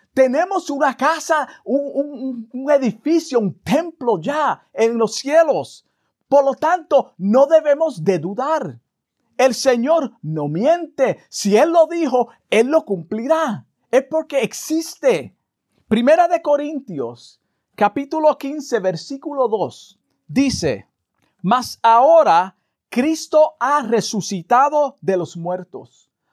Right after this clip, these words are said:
Mas ahora Cristo ha resucitado de los muertos. Primicias de los que duermen es hecho.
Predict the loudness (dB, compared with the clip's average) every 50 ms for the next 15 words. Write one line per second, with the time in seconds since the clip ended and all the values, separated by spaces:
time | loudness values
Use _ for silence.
0 | _ -6 -2 0 2 0 0 -2 -6 -2 2 2 4 6 6 6 6 6 6 4
1 | 4 0 -2 -4 -4 -4 -2 -2 -4 -4 -2 0 0 2 2 0 0 -2 -4 -6
2 | -6 -8 -4 0 2 2 2 2 0 0 0 2 0 0 -2 -4 -4 -2 -2 -2
3 | -2 -4 -8 -8 -8 -8 -8 -10 _ _ _ _ _ _ _ _ _ _ -2 0
4 | 0 0 0 -2 -2 0 0 0 0 -2 -4 -2 -2 -2 -2 -6 -12 -20 -20 _
5 | _ _ _ _ _ -16 -6 0 0 2 2 2 0 0 -2 0 2 2 2 2
6 | 2 2 4 2 2 2 0 -2 -2 -2 -4 -2 2 2 2 2 0 -8 -20 _
7 | _ _ _ _ 0 2 2 2 0 -2 -10 -10 -10 -10